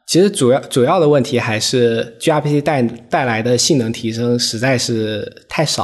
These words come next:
了，并且它做了很多结构性的改-，改动，导致比如说你一个服务原来是用旧框架写的，你现在换成新框架，那你居然要重构很多很多的代码，你可能要，对，然后这个在很多客户来说是不可接受，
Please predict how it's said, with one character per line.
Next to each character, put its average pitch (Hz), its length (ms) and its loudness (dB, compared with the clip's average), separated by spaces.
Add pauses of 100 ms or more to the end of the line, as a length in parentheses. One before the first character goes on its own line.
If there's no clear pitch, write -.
了， - 140 -18 (360)
并 165 120 4
且 104 360 0 (380)
它 147 380 0 (260)
做 170 160 2
了 143 80 4
很 127 140 -2
多 117 160 2
结 113 200 -2
构 156 140 4
性 147 160 2
的 120 120 2
改-， - 440 -8
改 98 160 -4
动， 120 200 0
导 113 180 0
致 120 240 2 (240)
比 123 80 -4
如 123 60 0
说 160 100 2
你 151 80 2
一 139 40 2
个 151 60 2
服 143 160 0
务 139 60 4
原 131 120 2
来 139 100 0
是 147 180 2
用 139 280 4
旧 175 140 2
框 135 220 0
架 127 160 0
写 - 160 -6
的， - 100 -12
你 131 80 -4
现 139 100 0
在 143 60 -2
换 143 160 -2
成 123 100 2
新 160 220 2
框 139 240 0
架， 127 260 0
那 175 60 2
你 147 80 2
居 165 120 2
然 160 120 4
要 160 140 4
重 127 220 0
构 160 140 4
很 117 300 -2
多 143 160 4
很 160 100 2
多 120 120 2
的 117 100 2
代 117 220 0
码， - 200 -10 (300)
你 135 80 -2
可 131 120 -2
能 120 100 -2
要， 139 220 2 (340)
对， 113 340 -6
然 127 100 -4
后 135 140 0 (260)
这 165 100 0
个 151 100 2
在 143 120 2
很 117 180 -4
多 120 280 0
客 139 180 -2
户 131 160 0
来 104 160 -2
说 110 200 -8
是 120 140 -6
不 120 120 -8
可 - 120 -6
接 - 180 -10
受， 123 240 -6